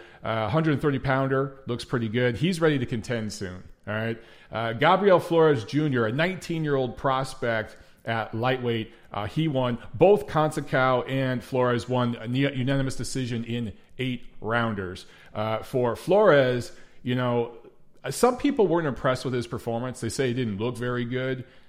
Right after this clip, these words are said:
He's nineteen years old. There, so there's still a lot to work on there. Uh, I think it's great that he's getting some exposure on E S P N. But let's go over to New York, Madison Square Garden, Triple G Promotions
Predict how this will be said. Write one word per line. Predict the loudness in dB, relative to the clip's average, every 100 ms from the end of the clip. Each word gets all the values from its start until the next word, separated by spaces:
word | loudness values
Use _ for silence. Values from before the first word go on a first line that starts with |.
| -18 -4
He's | -2 0
nineteen | -2 0 0 0
years | -2 -4
old. | -8 -12 -12 -4
There, | -4
so | -2 0 0
there's | 2 0 -2
still | -2 0
a | 0 0 0
lot | 2 2 2 -4
to | -6
work | -2 -4 -2
on | -4 -4
there. | -4 -4 -4 -6 -14 -14
Uh, | -10 -6
I | -4
think | -2 -4 -4
it's | -10
great | -6 -2 -2
that | -2
he's | -4 -4
getting | -4 -6 -6
some | -8 -10
exposure | -10 -12 -8 -6 -6 -6
on | -6
E | -6
S | -10
P | -10 -8
N. | -8 -8 -12 -16 -2
But | 2
let's | 2 8
go | 10
over | 10 8
to | 2
New | 0
York, | 4 6 6 2 -6 -6
Madison | -2 0 -2 -4
Square | -4 0 0
Garden, | 2 0 0 -2 -6 -12 -20
Triple | 0 2 2
G | 0 0
Promotions | -2 -2 -2 -2 -4 -6